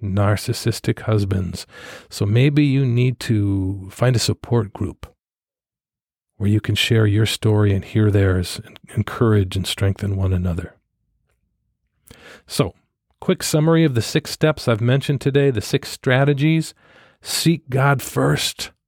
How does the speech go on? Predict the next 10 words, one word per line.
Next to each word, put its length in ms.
Now, 680
accept 380
the 100
reality 760
of 120
who 180
your 200
husband 440
is. 500
Avoid 720